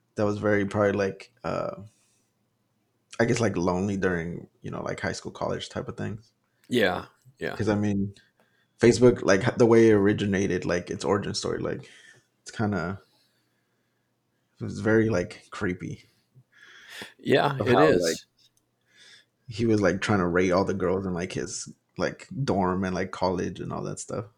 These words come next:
Speaker 2: <laughs>
Speaker 1: And that's pretty much the, the birth of Facebook right there.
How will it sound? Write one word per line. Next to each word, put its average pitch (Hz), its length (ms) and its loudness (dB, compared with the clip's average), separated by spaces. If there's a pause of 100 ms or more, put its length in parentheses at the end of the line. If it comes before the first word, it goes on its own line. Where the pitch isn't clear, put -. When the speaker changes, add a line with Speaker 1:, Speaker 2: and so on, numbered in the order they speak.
(220)
Speaker 2:
<laughs> - 580 -12
Speaker 1:
And 127 560 -6
that's 107 140 -2
pretty 110 220 2
much 101 200 0
the, 98 320 2 (440)
the 98 100 0
birth 98 340 0
of - 80 -2
Facebook 98 500 -6
right - 200 -4
there. - 220 -10